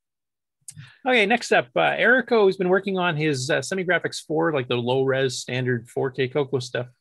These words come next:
uh, version of his karate fighting game. Uh, he did a live, uh, developer's video on YouTube showing some actual test gameplay, uh, using his animations and stuff here. So I'll just, uh,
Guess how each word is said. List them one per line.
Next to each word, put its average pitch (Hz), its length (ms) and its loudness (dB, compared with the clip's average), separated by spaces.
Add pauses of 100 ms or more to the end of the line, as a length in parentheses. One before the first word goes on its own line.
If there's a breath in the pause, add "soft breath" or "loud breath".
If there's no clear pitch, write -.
uh, 123 240 -10
version 127 300 -4
of 120 60 -2
his - 440 -6
karate 147 300 -2
fighting 120 300 -4
game. 127 320 -4 (720 soft breath)
Uh, 131 340 -2
he 165 100 -4
did 202 120 2
a 196 40 4
live, 185 380 2 (520)
uh, 147 120 0
developer's 175 540 0
video 131 300 0
on 127 140 0
YouTube 151 380 -4
showing 139 220 -4
some 139 120 -6
actual 139 300 -2
test 139 260 -2
gameplay, 131 600 -4 (720)
uh, 123 100 -4
using 120 300 -4
his 117 100 -6
animations 123 560 -6
and 110 100 -12
stuff 117 240 -14
here. 123 140 -8
So 123 160 -12
I'll 117 60 -10
just, 113 320 -16
uh, 117 160 -16